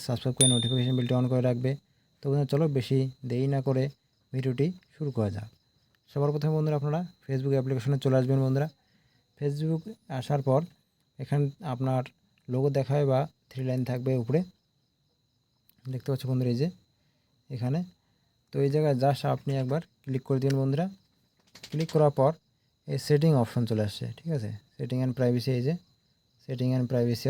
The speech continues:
অপশন আসে। তারপরে ক্লিক করবেন, সেটিংয়ে চলে আসবেন। এই সেটিংয়ে ক্লিক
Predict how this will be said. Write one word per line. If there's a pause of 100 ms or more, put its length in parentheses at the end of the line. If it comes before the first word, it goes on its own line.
অপশন (100)
আসে। (920)
তারপরে (680)
ক্লিক
করবেন, (120)
সেটিংয়ে
চলে
আসবেন। (560)
এই
সেটিংয়ে (100)
ক্লিক